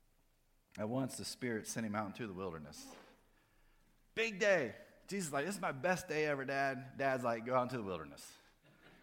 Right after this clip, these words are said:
He sends him out in the wilderness. And it's not like he sends him to some oasis.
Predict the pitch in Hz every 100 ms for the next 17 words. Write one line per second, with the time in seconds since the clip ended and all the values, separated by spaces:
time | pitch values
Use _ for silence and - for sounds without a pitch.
0 | - - - - 233 233 233 233 226 233
1 | 247 214 147 117 196 190 220 214 190 190
2 | 202 190 180 170 165 180 175 165 151 151
3 | 160